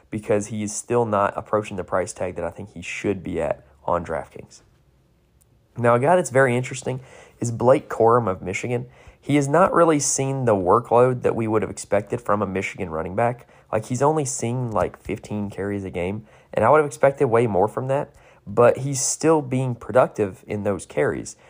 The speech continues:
And he gets a Ma-, he gets a Maryland defense that is not exactly outstanding. Like, we've seen them get s-, points put up on them by multiple teams.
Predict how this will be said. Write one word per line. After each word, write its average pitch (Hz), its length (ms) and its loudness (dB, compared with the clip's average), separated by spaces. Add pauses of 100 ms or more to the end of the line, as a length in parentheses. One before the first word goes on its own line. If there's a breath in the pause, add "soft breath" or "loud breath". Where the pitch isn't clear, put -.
(160 soft breath)
And 104 240 2
he 120 120 -4
gets 160 220 -2
a 127 60 2
Ma-, 110 460 -2
he 127 120 -2
gets 156 200 -4
a - 40 0
Maryland 123 400 4
defense 110 440 -4
that 92 120 -8
is 85 120 -6
not 120 180 -2
exactly 123 580 -2
outstanding. 82 680 -6
Like, - 180 -8
we've 92 140 -8
seen 107 220 -6
them 101 180 -4
get 104 180 0
s-, - 160 -14
points - 400 -6
put 107 160 -2
up 107 160 0
on 104 120 2
them 107 120 -4
by - 180 0
multiple 98 360 -4
teams. 131 380 -10